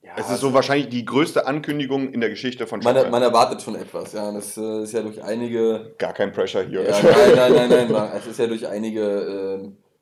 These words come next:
Speaker 1: Magazine und Newsbeiträge schon gemunkelt worden, was präsentiert wird, aber wir lassen uns mal überraschen, ähm, und gucken mal, was da am Donnerstag auf uns zukommt.
Speaker 2: Ja, das
Speaker 1: Ja,
Speaker 2: wird auf jeden Fall,
Speaker 1: wird,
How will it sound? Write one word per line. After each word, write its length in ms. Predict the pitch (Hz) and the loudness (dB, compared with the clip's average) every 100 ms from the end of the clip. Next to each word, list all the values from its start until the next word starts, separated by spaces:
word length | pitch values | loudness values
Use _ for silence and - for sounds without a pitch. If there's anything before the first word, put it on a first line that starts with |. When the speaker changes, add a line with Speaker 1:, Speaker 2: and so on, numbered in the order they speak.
| _ 101 | _ -6
Speaker 1:
Magazine 920 | 101 107 107 104 - 113 113 113 110 | -4 0 -2 -2 -6 -4 -2 0 -2
und 520 | 90 104 104 104 107 | -4 -8 -8 -8 -8
Newsbeiträge 760 | 110 117 - 110 107 113 110 | -6 -8 -4 -4 -2 -6 -8
schon 400 | 107 110 110 107 | -8 -8 -8 -8
gemunkelt 500 | 104 107 120 131 120 | -6 -6 -6 -6 -6
worden, 220 | 110 117 113 | 0 0 0
was 240 | 110 - | -4 -6
präsentiert 400 | 117 110 110 107 | -8 -8 -8 -8
wird, 160 | 107 107 | -6 -4
aber 240 | 117 135 | -2 -2
wir 80 | 127 | -2
lassen 200 | 131 139 | -4 -6
uns 80 | 127 | -10
mal 100 | 117 | -8
überraschen, 640 | 120 120 139 - 147 143 _ _ _ _ _ - | -6 -6 -6 -10 -16 -18 _ _ _ _ _ -8
ähm, 500 | 120 123 123 123 120 - | -4 -2 -4 -8 -12 -14
und 180 | 120 | -12
gucken 280 | 120 139 131 | -10 -10 -8
mal, 180 | 127 120 | -6 -4
was 200 | 123 - | -6 -6
da 400 | 127 131 185 185 | -4 -4 -4 -4
am 180 | 156 139 | -8 0
Donnerstag 400 | 165 202 196 143 | 2 2 0 -2
auf 100 | 127 | -4
uns 140 | 123 | -6
zukommt. 420 | - - 110 101 - _ | -10 -4 -4 -6 -16 _
Speaker 2:
Ja, 280 | 113 127 143 - | -4 -2 -2 -4
das 120 | 110 | -4
Speaker 1:
Ja, 60 | 123 | -4
Speaker 2:
wird 100 | 113 | -4
auf 120 | 110 | -4
jeden 120 | 117 | -4
Fall, 140 | 117 107 | -2 -2
Speaker 1:
wird, 260 | 98 - | -2 -12